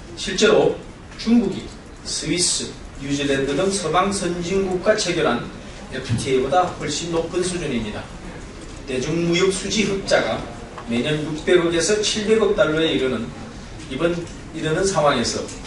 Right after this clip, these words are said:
이번 협상에는 우리 농산물의 개방률은 사십 퍼센트로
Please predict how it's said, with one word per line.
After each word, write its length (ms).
이번 220
협상에는 580
우리 300
농산물의 840
개방률은 680
사십 360
퍼센트로 540